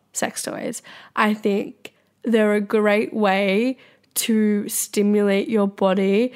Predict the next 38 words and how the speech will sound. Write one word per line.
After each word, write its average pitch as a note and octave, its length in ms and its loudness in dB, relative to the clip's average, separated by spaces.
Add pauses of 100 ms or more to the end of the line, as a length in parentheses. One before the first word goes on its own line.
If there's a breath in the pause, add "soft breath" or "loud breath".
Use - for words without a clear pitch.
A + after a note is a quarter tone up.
(420 loud breath)
and G#3 460 2 (380)
you G#3+ 140 0
can G#3+ 160 0
use G#3+ 200 2
them G#3+ 160 2
in G3+ 100 2
so G3+ 280 2
many A3 180 2
different A3 300 0
ways, G3 380 2
and A3+ 80 0
it - 40 -8
just G#3+ 200 -2
brings G#3+ 220 -2
so G3+ 140 0
many G#3+ 140 2
different G#3+ 360 0
unique G#3+ 440 0
sensations G#3+ 1000 0 (280 loud breath)
that G3+ 200 0
can A3 180 0
just A3 220 0 (200)
feel G#3 460 2
so A#3+ 540 2
much B3 280 -2
more A3+ 240 2
intense G#3 720 -2 (440 loud breath)
than G3 540 2
the G#3 280 0
old-fashioned - 760 -4
way. - 280 -8 (1080)
Now, A3+ 220 4
to A#3 120 0
start, G#3+ 580 2 (100)
I G#3+ 140 4
would C#4 180 2
just - 240 0
choose C4 360 2